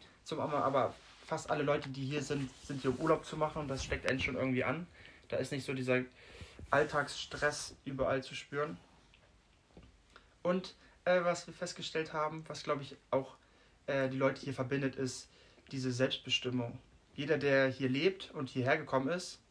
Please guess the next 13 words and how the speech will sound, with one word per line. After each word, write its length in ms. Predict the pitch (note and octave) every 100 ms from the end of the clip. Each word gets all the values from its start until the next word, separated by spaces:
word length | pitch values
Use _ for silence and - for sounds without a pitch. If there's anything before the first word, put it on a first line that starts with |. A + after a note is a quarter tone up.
| _
hat 140 | - C3+
sich 100 | C3
dazu 280 | B2+ A#2+ C#3+
entschieden, 380 | B2 - E3+ C#3+
hier 160 | C3
zu 200 | C3 C3+
wohnen. 320 | B2+ B2+ B2+ C3 - -
Der 80 | C#3
ist 140 | C3 D3+
nicht 140 | C#3
hier 100 | C#3+
geboren 480 | C3 B2+ C#3+ C#3+ C3+
worden 440 | B2+ C3 D3+ F3